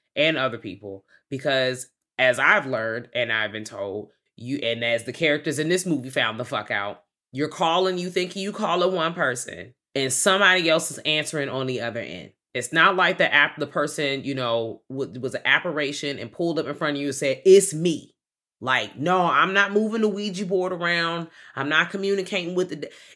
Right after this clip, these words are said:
it's me, baby. I got my suit on. I'm right here. I'm dancing next to you. I'm in the back of your pictures posed up. You gonna know it's me if I'm a ghost. Like, if I was trying to let you know I was still with y'all, I'm gonna be in the back of your pictures posed up. And you gonna try to figure out, oh, bitch,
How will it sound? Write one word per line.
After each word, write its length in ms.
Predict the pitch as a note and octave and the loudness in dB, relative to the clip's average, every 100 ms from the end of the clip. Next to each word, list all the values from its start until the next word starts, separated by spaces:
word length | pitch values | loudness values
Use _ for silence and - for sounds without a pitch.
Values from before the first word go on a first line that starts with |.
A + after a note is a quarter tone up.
| - | 2
it's 240 | A3+ C4+ | 4 4
me, 200 | G#3+ A#3+ | 2 4
baby. 380 | G#3+ G#3 G#3 G3+ | 6 8 8 8
I 100 | F#3 | 4
got 160 | F#3+ F3+ | 6 6
my 100 | E3 | 4
suit 300 | - D4 C#4+ | 6 8 8
on. 360 | C4+ B3+ B3 A#3+ - - | 8 6 4 0 -10 -8
I'm 120 | C#3+ | -2
right 240 | E3+ A3+ D4 | 4 6 6
here. 340 | D4 C4 B3+ | 8 8 8
I'm 140 | G3 F3 | 6 4
dancing 380 | G3 A3+ C4 A#3 | 4 4 2 0
next 260 | A#3 A#3 | 0 -2
to 80 | A#3+ | -4
you. 240 | A3+ A#3 | -2 2
I'm 140 | F#3 F#3 | 2 2
in 60 | |
the 60 | E3+ | 2
back 280 | F#3 F#3+ - | 6 4 6
of 60 | |
your 100 | G#3 | 2
pictures 320 | G#3+ A#3+ - - | 4 0 -4 -4
posed 440 | A#3+ G3+ G3+ G3 | 0 2 0 2
up. 240 | F#3+ F3 - - - | 0 0 -6 -20 2
You 140 | G#3 | 6
gonna 220 | F#4 D4+ A#3+ | 8 8 6
know 180 | C4+ | 8
it's 140 | B3 G#3+ | 6 6
me 140 | A3 | 4
if 100 | G3+ | 4
I'm 220 | F#3 G#3+ | 6 2
a 20 | F#3 | 4
ghost. 320 | D#3+ D3+ D3 | 4 4 2
Like, 140 | D#3 | 0
if 100 | D#3+ | 0
I 140 | G3+ C#4+ | 2 2
was 100 | D4 | 2
trying 160 | C#4+ | 0
to 80 | A3 | 2
let 220 | G#3 G#3+ | 0 0
you 40 | A3 | 0
know 160 | F#3+ | 4
I 100 | G3 | 4
was 100 | G3 | 4
still 220 | F#3 G3+ F#3 | 2 4 6
with 220 | G3+ A3+ | 4 2
y'all, 320 | G3+ F#3 F#3+ - - - | 2 2 -2 -10 -2 4
I'm 100 | C#4 | 4
gonna 80 | |
be 160 | D4+ C4 | 6 4
in 60 | A3+ | 4
the 60 | |
back 180 | G#3 G3+ | 2 2
of 60 | G#3+ | 2
your 140 | G3 | 2
pictures 300 | A3 A#3 F3 | 4 2 0
posed 360 | G3+ F#3+ F#3+ E3+ | 0 2 2 2
up. 200 | D3 - | 0 0
And 120 | F3+ | -2
you 80 | C4 | 0
gonna 160 | A#3+ | 0
try 180 | A3 G3+ | 2 0
to 60 | G#3 | 2
figure 260 | G3+ G3 F#3 | 2 4 4
out, 100 | - | 6
oh, 200 | G3 G3 | 6 8
bitch, 360 | F#3 F#3 E3+ | 6 2 0